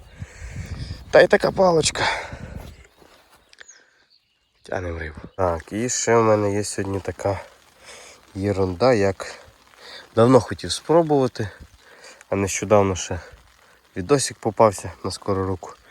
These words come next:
Пачка опариша, залита кип'ятком.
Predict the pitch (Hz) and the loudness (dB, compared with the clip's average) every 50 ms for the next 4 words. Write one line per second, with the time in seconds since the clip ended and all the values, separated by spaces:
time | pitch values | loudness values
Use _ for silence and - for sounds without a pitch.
0 | - - - - _ _ - 117 113 - - - 117 113 107 - 123 123 127 123 | -20 -20 -20 -20 _ _ 0 0 0 0 -4 0 0 0 2 4 6 6 6 6
1 | 120 - - - 95 - _ _ _ _ - 104 107 104 110 107 - 107 - - | 4 0 -4 -8 -10 -10 _ _ _ _ -8 -4 -2 -2 -2 -2 -2 -4 -6 -6
2 | 98 - 101 - - - - 113 117 120 | -2 -2 -4 -4 -2 -2 0 0 0 0